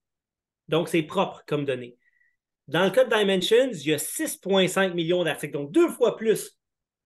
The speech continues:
d'articles indexés. Mais de ces six point cinq, il y en a à peu près quatre millions seulement qui ont des affiliations. Donc, il y a une grosse partie d'articles qui sont là, mais pour lesquels, tabarouette, il nous manque des trucs. Cela étant,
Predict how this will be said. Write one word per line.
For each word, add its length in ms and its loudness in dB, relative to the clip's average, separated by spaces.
d'articles 680 -2
indexés. 720 -4
Mais 120 0
de 140 6
ces 160 0
six 220 -8
point 280 0
cinq, 460 -2
il 40 -4
y 40 -2
en 100 -2
a 60 0
à 40 -2
peu 120 -2
près 340 -6
quatre 320 -4
millions 540 0
seulement 560 -2
qui 80 -10
ont 80 -4
des 180 -6
affiliations. 600 -8
Donc, 220 4
il 60 -2
y 20 0
a 40 0
une 60 0
grosse 300 -2
partie 600 -6
d'articles 360 -8
qui 120 -12
sont 200 0
là, 220 2
mais 260 -6
pour 200 -4
lesquels, 520 2
tabarouette, 640 -2
il 80 -6
nous 60 -2
manque 200 -2
des 140 0
trucs. 220 -16
Cela 320 4
étant, 340 -2